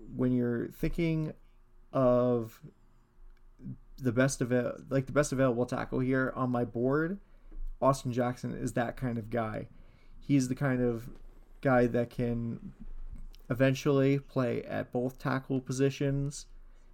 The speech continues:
And really, if the Dolphins really are committed to build, rebuilding the right way, then offensive line is the direction that they need to go with at least one of their first round picks.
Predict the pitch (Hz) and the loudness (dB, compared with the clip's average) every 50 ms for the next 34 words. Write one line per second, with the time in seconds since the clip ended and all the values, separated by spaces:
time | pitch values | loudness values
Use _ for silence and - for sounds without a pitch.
0 | - - - _ - - - - 120 123 123 117 117 117 117 117 113 113 113 113 | -20 -20 -20 _ -20 -14 -6 -2 0 2 2 2 2 2 0 0 -2 -2 -4 -6
1 | 113 - _ _ _ _ _ _ _ - - - 123 123 143 156 147 143 131 123 | -8 -12 _ _ _ _ _ _ _ -20 -10 -2 0 4 4 6 6 6 6 6
2 | 117 113 - - - - _ _ _ _ - - - - - - - - 135 - | 4 2 -2 -6 -12 -20 _ _ _ _ -20 -20 -20 -20 -20 -20 -8 -6 -6 -4
3 | - - 135 123 - 135 143 156 160 180 147 131 127 123 127 131 131 127 123 123 | 0 0 0 2 4 4 4 4 2 0 -2 -2 -2 0 2 2 4 4 2 2
4 | 123 - - 120 120 120 120 113 - 123 104 117 120 117 117 117 - 123 127 123 | 0 0 -2 -2 -2 -2 -2 -2 -4 -4 -2 0 0 0 0 -2 -2 0 0 2
5 | 117 120 120 120 117 110 110 113 117 117 113 113 113 113 113 113 113 - 123 123 | 2 2 2 2 2 0 0 0 0 0 0 -2 -2 -2 -2 -2 -4 -6 -6 -6
6 | 113 110 113 110 - - 117 120 - 127 117 110 110 104 104 110 110 110 110 110 | -6 -6 -6 -6 -6 -4 -4 -4 -4 -4 -4 -4 -6 -6 -4 -4 -4 -4 -4 -6
7 | 113 113 - - - - 120 113 113 107 101 - - - 120 113 113 117 113 113 | -6 -8 -12 -14 -10 -6 -6 -4 -4 -4 -6 -8 -8 -10 -8 -6 -4 -2 -2 0
8 | 113 117 110 - - - 117 113 117 117 135 123 120 117 117 117 113 - - - | -2 -2 -4 -6 -8 -8 -6 -4 -6 -4 -4 -6 -6 -4 -4 -6 -8 -8 -6 -6
9 | 113 110 110 110 110 - - - - - - - - 123 117 117 123 120 127 139 | -4 -4 -4 -4 -6 -10 -18 -20 -20 -20 -20 -8 -4 -4 -2 -2 -2 0 2 0
10 | 143 - - - 104 113 131 151 143 107 104 113 113 - - 110 110 110 - - | 0 0 -4 -6 -2 0 2 2 2 0 0 -4 -6 -6 -6 -8 -8 -6 -6 -6
11 | 110 101 - - - - - - - - - - | -6 -6 -6 -8 -10 -12 -12 -12 -14 -16 -18 -18